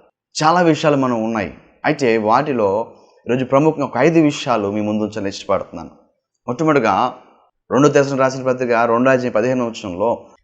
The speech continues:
"కాబట్టి సహోదరుల నిలకడగా ఉండి మా నోటి మాట వల్లనో మా పత్రిక వల్లనో మీకు బోధించబడిన విధులను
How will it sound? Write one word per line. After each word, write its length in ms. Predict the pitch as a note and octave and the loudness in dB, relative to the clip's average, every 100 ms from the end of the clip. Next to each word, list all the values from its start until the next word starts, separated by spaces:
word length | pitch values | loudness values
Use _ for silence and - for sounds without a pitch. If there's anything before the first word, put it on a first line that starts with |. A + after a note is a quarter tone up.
| - | 2
"కాబట్టి 280 | D3 F#3+ E3 | 4 4 2
సహోదరుల 520 | D3+ D#3+ F#3 F3 E3 | 2 4 6 8 8
నిలకడగా 600 | D3 B2+ F3 F3+ F3+ F3+ | 6 6 6 8 8 10
ఉండి 480 | F3 E3+ C3 C3 D#3+ - - - _ _ A2 | 8 6 2 2 0 -4 -20 -20 _ _ 2
మా 160 | C#3+ | 6
నోటి 380 | C#3+ C3 E3+ F#3 | 6 8 6 6
మాట 240 | F3+ E3+ | 6 8
వల్లనో 500 | E3+ E3 D3+ B2+ C#3 | 8 8 6 4 2
మా 200 | D3 C#3 | 4 4
పత్రిక 480 | C3+ - D3 F3 F#3 | 2 0 -2 4 8
వల్లనో 460 | F3+ F3 D#3 B2+ C#3 | 8 8 6 4 2
మీకు 240 | C3+ B2 | 2 0
బోధించబడిన 640 | F#2+ B2 D#3+ F3 D#3 D#3 B2+ | 2 2 4 0 0 0 2
విధులను 460 | C3+ C#3+ B2+ A#2+ | 2 2 2 0